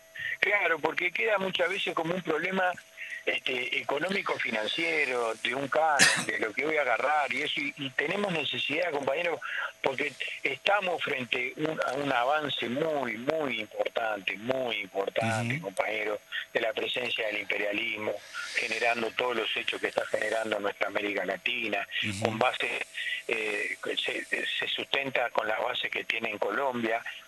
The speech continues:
Speaker 1: como para agredir desde ahí a Venezuela, a Cuba, ¿verdad? Pero y todos los procesos con la oea como mandadera de también, este, como brazo ejecutor de alguna de esas políticas contra los
Speaker 2: Totalmente.
Speaker 1: pueblos que luchan por su independencia y su autodeterminación.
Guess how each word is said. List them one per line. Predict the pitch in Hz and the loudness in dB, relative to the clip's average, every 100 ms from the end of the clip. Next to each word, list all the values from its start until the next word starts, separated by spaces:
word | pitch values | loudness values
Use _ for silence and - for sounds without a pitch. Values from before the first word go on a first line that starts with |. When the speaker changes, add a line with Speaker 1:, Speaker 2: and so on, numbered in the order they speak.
| - | -2
Speaker 1:
como | 117 107 | -2 0
para | 113 107 | -2 -2
agredir | 107 113 123 120 - - - - | -2 -2 -2 -4 -4 -6 -4 -4
desde | 107 104 | -2 0
ahí | 107 117 117 | 0 0 0
a | 107 | 0
Venezuela, | 104 98 - 110 110 107 107 107 104 107 - - - | 0 -2 0 0 0 -2 0 0 0 -2 -4 -6 2
a | 113 | 2
Cuba, | 104 113 113 113 110 104 98 95 - - | 2 -2 0 0 0 2 0 0 -4 -4
¿verdad? | 113 110 113 117 120 - - 247 | 0 0 0 0 -2 -6 -8 -2
Pero | - | 0
y | 117 | 0
todos | - 175 160 | -2 0 0
los | 127 | 0
procesos | 117 107 135 127 117 | 0 0 0 0 2
con | 104 107 | 4 4
la | 107 | 2
oea | 107 127 127 117 | 2 2 4 4
como | 104 107 101 | 2 0 0
mandadera | 101 104 101 107 117 117 107 | 0 0 0 2 2 2 0
de | 98 | 0
también, | - 101 110 120 113 - - - - - - | -2 -2 -2 0 -2 -8 -18 -18 -18 -14 -2
este, | 113 - 113 | -2 -2 -2
como | 107 107 | 0 2
brazo | 120 127 110 | 2 2 0
ejecutor | 113 98 107 - 117 | -2 -2 -4 -4 -2
de | 110 | -2
alguna | 107 113 | -2 -2
de | 107 | -2
esas | 107 107 104 | -2 -4 -2
políticas | - 110 117 - 117 110 | -4 -2 -4 -4 -2 -2
contra | 110 113 113 | -2 0 0
los | 104 | 0
Speaker 2:
Totalmente. | 101 92 | -2 -2
Speaker 1:
pueblos | 120 117 - | 0 -2 -2
que | 98 | -2
luchan | 110 120 117 104 | -2 -2 -4 -2
por | 107 | -2
su | - | -2
independencia | 101 98 101 104 120 117 | -2 -4 -2 -2 -2 -2
y | 107 | -2
su | - 104 | -2 0
autodeterminación. | 101 104 - 101 - - 95 - - 127 123 120 | -2 0 0 0 -2 -4 -2 -2 0 0 -2 -2